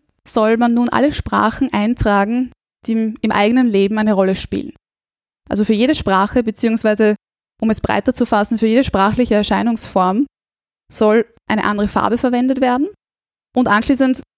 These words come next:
soll auch eine Art Legende hinzugefügt werden, dass man weiß, wofür die Farben, wofür die Sprachen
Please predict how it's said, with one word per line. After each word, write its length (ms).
soll 140
auch 80
eine 160
Art 140
Legende 420
hinzugefügt 680
werden, 240
dass 140
man 140
weiß, 440
wofür 220
die 100
Farben, 360
wofür 180
die 100
Sprachen 560